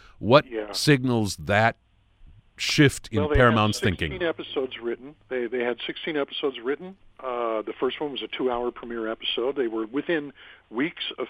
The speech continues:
Speaker 2: filming, uh, the last of the sets were being finished off and fine-tuned. Uh, they had a start date, and, uh, and, but Paramount was having trouble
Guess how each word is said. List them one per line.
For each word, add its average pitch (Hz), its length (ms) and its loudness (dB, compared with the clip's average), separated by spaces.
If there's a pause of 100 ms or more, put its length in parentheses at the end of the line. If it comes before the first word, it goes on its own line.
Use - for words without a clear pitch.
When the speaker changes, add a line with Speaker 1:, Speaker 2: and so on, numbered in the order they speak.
Speaker 2:
filming, 139 500 -4
uh, 120 340 -2
the 110 80 -8
last 117 400 -2
of 120 60 -14
the 117 60 -10 (100)
sets 123 260 -4
were 120 80 -8
being 120 360 -8 (440)
finished 135 300 -2
off 139 280 -4
and 113 80 -20
fine-tuned. 131 720 -8 (500)
Uh, 107 260 -2
they 107 120 -2
had 110 160 -4
a 101 120 -4
start 131 320 -2
date, 147 260 -2 (640)
and, 120 400 -8
uh, 117 320 -2
and, 117 340 -10
but 113 140 -4 (100)
Paramount 151 420 -2
was 127 140 -8
having 135 240 -4
trouble 131 320 -2